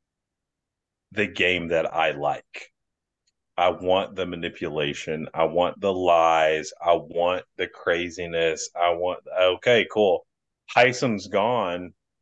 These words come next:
In my eyes, as a non-feeder, right? Like, there's now not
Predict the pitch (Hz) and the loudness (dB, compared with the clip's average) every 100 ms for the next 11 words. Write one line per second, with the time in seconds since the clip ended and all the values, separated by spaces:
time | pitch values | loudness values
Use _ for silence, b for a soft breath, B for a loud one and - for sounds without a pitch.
0 | _ _ _ _ _ _ _ _ _ _ | _ _ _ _ _ _ _ _ _ _
1 | - 110 101 117 165 - 98 92 95 90 | -6 -4 2 4 4 4 2 2 0 -2
2 | - 101 92 87 85 87 101 92 87 123 | -6 -10 -8 -6 0 2 2 0 -4 -8
3 | 151 135 90 82 78 - 80 85 104 104 | -6 -2 -2 -2 -8 -8 -2 2 2 0
4 | - 90 82 - _ _ _ _ _ _ | -4 -6 -6 -10 _ _ _ _ _ _
5 | _ _ _ - 104 98 92 - 92 87 | _ _ _ -8 -2 0 -2 -6 -8 -4
6 | 87 95 104 110 101 90 82 90 95 | 0 2 4 2 2 -2 -2 0 0